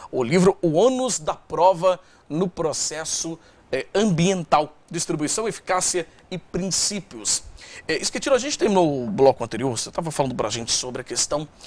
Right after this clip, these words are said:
do desmatamento da Amazônia.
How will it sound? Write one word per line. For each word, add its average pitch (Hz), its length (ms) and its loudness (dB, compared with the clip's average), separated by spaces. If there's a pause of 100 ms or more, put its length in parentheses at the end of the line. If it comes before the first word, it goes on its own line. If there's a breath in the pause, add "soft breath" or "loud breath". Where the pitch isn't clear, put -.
(240 loud breath)
do 131 140 0
desmatamento 151 1120 -2 (100)
da 143 220 2
Amazônia. 120 500 -2